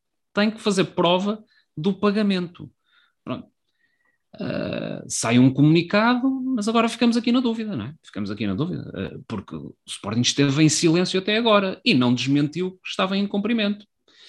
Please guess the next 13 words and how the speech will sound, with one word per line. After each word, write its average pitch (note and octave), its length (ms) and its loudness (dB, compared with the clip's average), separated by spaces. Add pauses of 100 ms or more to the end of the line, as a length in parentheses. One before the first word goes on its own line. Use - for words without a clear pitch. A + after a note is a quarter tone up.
(800)
Portanto, G3+ 1600 0
e A#2 460 -4
a B2 60 4
uefa, C3 500 4
acho D#3+ 320 2
eu, D#3+ 200 4
que - 160 -10
não, A#2+ 220 4
não B2 400 4
inventa C3 480 2
multas E3 800 -2 (600)
porque F#3 200 -12
sim. G#3+ 400 -4